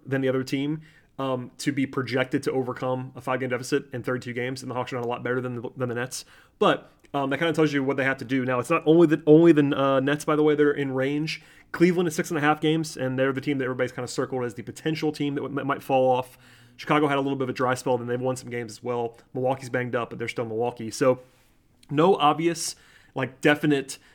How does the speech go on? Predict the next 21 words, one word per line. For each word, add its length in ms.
team 220
to 60
target. 400
I 80
would 140
say, 140
you 100
know, 80
Cleveland 480
and 240
Brooklyn, 300
if 80
they 100
keep 160
having 180
injuries, 360
are 100
the 80
ones 400
for 160
me. 380